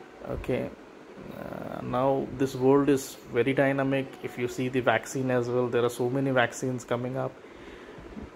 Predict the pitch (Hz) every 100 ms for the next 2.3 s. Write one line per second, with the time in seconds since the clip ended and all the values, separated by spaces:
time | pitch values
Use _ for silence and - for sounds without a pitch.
0 | - - - - 131 131 135 135 147 139
1 | 135 131 151 - 123 - 143 - 131 131
2 | 127 120